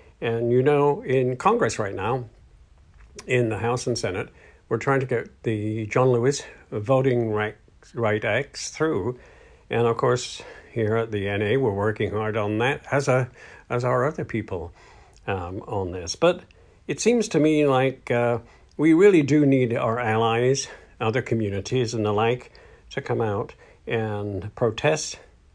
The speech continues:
to vote, of course, in the next year's, uh, midterms. And, and people like, uh, the, uh, Human Rights Coalition,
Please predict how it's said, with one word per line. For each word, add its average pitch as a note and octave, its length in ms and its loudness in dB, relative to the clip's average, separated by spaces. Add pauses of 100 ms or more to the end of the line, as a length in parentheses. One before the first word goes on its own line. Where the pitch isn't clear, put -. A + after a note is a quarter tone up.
(140)
to G2+ 540 -8
vote, D3+ 240 4
of F2+ 120 -6
course, B2 280 -2
in F#2+ 240 -4
the F#2+ 280 -6 (360)
next A#2 280 -2
year's, G#2+ 400 -4
uh, F#2+ 280 -8 (720)
midterms. A#2 800 0 (880)
And, C3+ 160 2
and C#3+ 320 0
people F#3+ 240 0
like, D3+ 380 2
uh, C3+ 100 4
the, C3 360 2
uh, B2+ 140 4
Human C#3 320 6
Rights G3+ 280 2
Coalition, G2 640 0